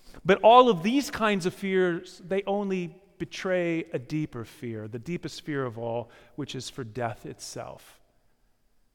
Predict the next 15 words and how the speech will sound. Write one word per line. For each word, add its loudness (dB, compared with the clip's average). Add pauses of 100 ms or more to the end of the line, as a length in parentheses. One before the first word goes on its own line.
(840)
Not 0
just -2
the -8
pain -4 (540)
and -6
the -6
suffering -2
that -6
can -8
come -8 (100)
with -12
death. -16 (1500)
No, -8
it's -16
finality, -8